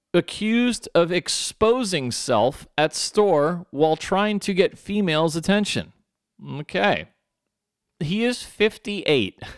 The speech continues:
<laughs> God. He, and he does look like your grandfather.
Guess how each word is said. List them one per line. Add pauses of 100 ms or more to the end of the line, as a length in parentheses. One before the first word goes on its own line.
(240)
<laughs>
God. (1500)
He,
and
he
does
look
like
your
grandfather.